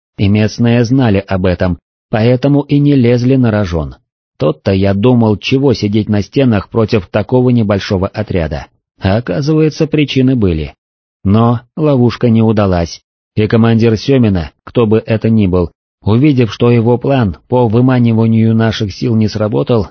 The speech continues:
сразу перешёл к следующему этапу. "Держимся!" — прогремел голос Хвостова, и в следующую секунду маги провели свою атаку.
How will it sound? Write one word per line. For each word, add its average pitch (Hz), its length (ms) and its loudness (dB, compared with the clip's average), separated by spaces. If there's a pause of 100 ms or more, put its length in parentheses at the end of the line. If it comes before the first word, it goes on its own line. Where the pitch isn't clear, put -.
(160)
сразу 143 440 -2
перешёл 117 520 0
к - 60 -14
следующему 95 840 -2
этапу. 78 460 -6 (920)
"Держимся!" — 170 1500 2 (380)
прогремел 117 580 2
голос 117 320 0
Хвостова, 101 680 -2 (240)
и 113 140 -2
в 110 60 -6
следующую 123 720 2
секунду 123 640 0 (120)
маги 143 440 2
провели 120 520 0
свою 101 400 -2
атаку. 82 520 -6